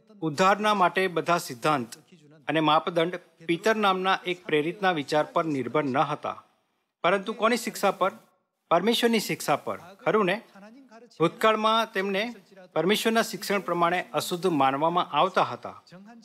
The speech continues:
પરંતુ આજથી, આ ક્ષણથી પરમેશ્વરે તેમને શુદ્ધ પશુ ઠરાવવાનો નિયમ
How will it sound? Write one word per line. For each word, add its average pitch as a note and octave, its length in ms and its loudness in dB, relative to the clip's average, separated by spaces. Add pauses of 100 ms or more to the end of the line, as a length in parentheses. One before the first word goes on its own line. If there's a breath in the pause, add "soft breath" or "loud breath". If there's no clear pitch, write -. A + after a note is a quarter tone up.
(140)
પરંતુ F3+ 400 0 (100)
આજથી, F3+ 560 -2 (140)
આ D3+ 100 0
ક્ષણથી F#3+ 580 -2 (680)
પરમેશ્વરે G#3+ 520 2
તેમને G3+ 340 0
શુદ્ધ F3+ 280 -2
પશુ F#3 340 -2
ઠરાવવાનો E3 540 0
નિયમ D3+ 360 -4